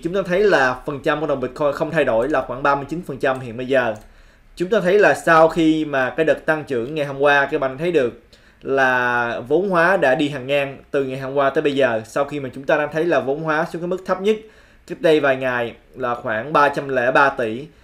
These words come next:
và đã lên tới cái mức là khoảng ba trăm hai mươi chín tỷ.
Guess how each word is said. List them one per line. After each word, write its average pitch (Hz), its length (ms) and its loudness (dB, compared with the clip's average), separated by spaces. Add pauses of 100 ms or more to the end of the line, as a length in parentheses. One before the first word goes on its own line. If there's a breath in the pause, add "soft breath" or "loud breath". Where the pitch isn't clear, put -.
(160 soft breath)
và 131 180 0
đã 139 160 2
lên 151 300 4
tới 160 180 0
cái 175 100 -4
mức 214 200 2
là 131 260 0
khoảng 127 160 -8
ba 135 160 4
trăm 135 280 -4
hai 135 200 -4
mươi 135 120 -6
chín 170 160 -6
tỷ. 127 280 -2